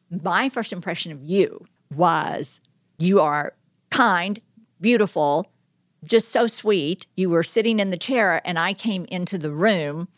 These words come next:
and I felt, I just started chattering because I was, I felt like I was late. And you were so sweet to say, you looked at the clock and said, "No, you're right on time." But not even just like that. You just said the time and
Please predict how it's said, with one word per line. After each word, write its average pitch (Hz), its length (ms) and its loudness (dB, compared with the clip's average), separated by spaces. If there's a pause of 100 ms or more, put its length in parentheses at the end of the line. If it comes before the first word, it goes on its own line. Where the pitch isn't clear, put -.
(320)
and 175 100 -2
I 196 120 0
felt, 156 260 0
I 185 80 0
just 180 160 -6
started 143 260 -2
chattering 170 720 -4
because 175 260 -4
I 139 120 0
was, 139 340 -8
I 175 60 0
felt - 160 -4
like 165 140 -4
I 151 80 -2
was 143 180 -6
late. 160 320 0
And 175 120 -4
you 175 80 -2
were 160 80 0
so 240 200 0
sweet 247 340 -4
to 220 60 -4
say, 156 560 -2
you 175 120 -8
looked 202 200 -4
at - 80 -8
the 196 60 -8
clock 196 260 -4
and 190 100 -4
said, 160 280 -4
"No, 214 120 0
you're 160 200 0
right 170 280 0
on 180 180 -2
time." 165 540 -4 (460)
But 175 160 2
not 196 180 2
even 165 340 -4
just 170 180 -4
like 143 160 -2
that. 170 200 -2
You 156 100 -8
just 147 220 -12
said 143 220 -4
the 123 80 -10
time 165 260 -6
and 127 180 -12